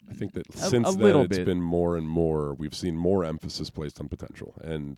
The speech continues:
Speaker 1: that's not necessarily the wrong move for N B A
Speaker 2: Yeah,
Speaker 1: teams.
Speaker 2: it's,
Speaker 1: Like
Speaker 2: it's not drastically different from then, than, than, than to now. At that point, they were already in that era of drafting. But it,
Speaker 1: It's,
Speaker 2: to say
Speaker 1: it hasn't lessened. That's
Speaker 2: it
Speaker 1: for sure.
Speaker 2: certainly hasn't lessened. I'm willing to,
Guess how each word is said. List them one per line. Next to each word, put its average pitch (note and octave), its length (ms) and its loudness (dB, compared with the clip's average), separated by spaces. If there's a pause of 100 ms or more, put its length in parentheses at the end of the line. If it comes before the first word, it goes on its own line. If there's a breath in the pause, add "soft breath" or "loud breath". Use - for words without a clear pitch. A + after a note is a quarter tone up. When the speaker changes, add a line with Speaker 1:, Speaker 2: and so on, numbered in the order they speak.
(160)
Speaker 1:
that's - 180 -6
not F#2 120 -2
necessarily D#2+ 360 -2
the C#2+ 60 -2
wrong D#2+ 260 0
move B2 220 6
for D#2+ 120 -2
N D#2 60 -2
B D2+ 60 0
A - 20 2
Speaker 2:
Yeah, B3+ 240 2
Speaker 1:
teams. - 100 -2
Speaker 2:
it's, - 220 -4
Speaker 1:
Like - 80 0
Speaker 2:
it's B3+ 100 -4
not C4+ 260 2
drastically D3 600 0
different C#3 360 -2
from C3+ 140 -6
then, C3 200 -2
than, B2 360 -4
than, A#2+ 260 0
than B2+ 220 0
to A#2+ 80 0
now. A2 240 0
At B2 120 -2
that E3+ 200 4
point, C#3 300 -4
they C3+ 80 2
were A#2 120 4
already A2+ 300 2
in A2 160 -4
that G#2 260 -2
era G#2 520 -2
of G#2+ 180 -2
drafting. G#2 720 -6
But D3+ 260 2 (220)
it, E3 160 0 (960)
Speaker 1:
It's, G#2 140 -2
Speaker 2:
to E3 60 -4
say E3+ 180 0
Speaker 1:
it C3+ 120 -2
hasn't F#2+ 440 0
lessened. C2+ 580 -4
That's D3 200 -12
Speaker 2:
it F3 160 6
Speaker 1:
for - 60 -10
sure. - 80 -4
Speaker 2:
certainly G3+ 380 6
hasn't D3+ 300 0
lessened. G2+ 340 -6
I'm A#2+ 280 -6
willing C#3 320 -2
to, B2 80 -2